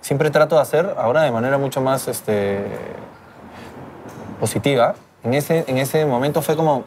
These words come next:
"No quiero saber nada del mundo, no me hable nadie, voy a estar acá, por favor". No, no, no me, no me estén presionando en que tengo que estar bien porque no voy a estar bien, no, no,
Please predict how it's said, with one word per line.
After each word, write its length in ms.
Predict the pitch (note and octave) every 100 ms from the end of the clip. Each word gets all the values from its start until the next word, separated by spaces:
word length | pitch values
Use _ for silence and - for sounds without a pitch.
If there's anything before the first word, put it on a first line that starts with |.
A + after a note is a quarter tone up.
| -
"No 80 | C3
quiero 120 | F3+
saber 180 | D#3 D3+
nada 140 | F3
del 100 | F3
mundo, 420 | E3 F3 F3 F#3+ G3 - _ _ - - -
no 160 | B2+
me 140 | D3+ D#3+
hable 180 | E3 E3
nadie, 300 | E3 F3 F3
voy 100 | E3+
a 40 |
estar 160 | D#3+ D#3
acá, 440 | D#3 F3 F#3 F3+
por 120 | B2
favor". 420 | A2 B2 D3 E3 F3 - _ _ _ _ -
No, 200 | B2+ C3+
no, 340 | C#3 C#3 C3+ C3+ - - -
no 200 | C3 D3+
me, 160 | D#3+
no 140 | D3 D3
me 80 | D#3
estén 400 | - D#3 D#3 C#3+
presionando 580 | C3+ A#2+ B2+ C#3+ D3 D3+
en 100 | C#3+
que 100 | A#2
tengo 260 | C#3 D3
que 60 | C#3
estar 200 | - C#3
bien 200 | C#3+ D3
porque 540 | C#3+ A#2+ A#2+ A2+ G#2+ -
no 180 | B2 D#3+
voy 80 |
a 20 | D#3
estar 180 | D3
bien, 180 | C#3+ A2+
no, 140 | B2 C3+
no, 180 | C#3 C#3